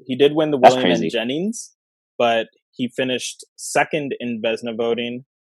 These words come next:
Speaker 1: third in Vezina, third in Vezina, fourth, fourth. He actually came second in Hart voting as well.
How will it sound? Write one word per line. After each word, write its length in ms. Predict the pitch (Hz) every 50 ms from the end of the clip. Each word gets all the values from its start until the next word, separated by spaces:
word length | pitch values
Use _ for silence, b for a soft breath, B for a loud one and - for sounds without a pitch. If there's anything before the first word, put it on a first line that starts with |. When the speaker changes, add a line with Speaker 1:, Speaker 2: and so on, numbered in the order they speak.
| _ _ _ - - - -
Speaker 1:
third 360 | 156 156 156 143 135 123 113
in 180 | 110 110 113 110
Vezina, 440 | 117 113 110 - 113 113 113 113 110 - -
third 300 | - 147 156 151 143 127
in 140 | 120 113 107 101
Vezina, 500 | 104 104 107 - 113 110 110 110 113 113 - _ _ _ _ _ _ -
fourth, 460 | 139 139 139 135 131 127 - - - _ _ _ _ _
fourth. 380 | - 123 127 127 131 131 131 123 - _ _ _ _ _ _ _ _ _ _ _ _ _ _ -
He 100 | 135 135
actually 320 | 147 160 - - 180 160
came 200 | 143 - 147 127
second 460 | 123 - - - 147 151 - 156 139 127
in 120 | 117 110 - -
Hart 200 | - 131 127 - -
voting 300 | 104 98 98 98 98 98 95
as 100 | 95 -
well. 420 | 98 98 104 98 87 87 95 107